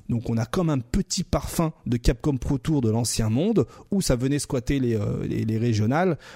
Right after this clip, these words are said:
pour essayer de choper les points et les qualifications. Après, est-ce vraiment critiquable ? Parce que bon, ça,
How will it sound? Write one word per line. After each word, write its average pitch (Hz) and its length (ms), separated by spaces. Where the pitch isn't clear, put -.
pour 139 200
essayer 139 280
de - 40
choper 120 280
les 113 140
points 156 260
et 165 60
les 147 100
qualifications. 127 920
Après, 247 460
est-ce 180 220
vraiment 143 240
critiquable ? 120 720
Parce - 160
que - 180
bon, 113 220
ça, - 120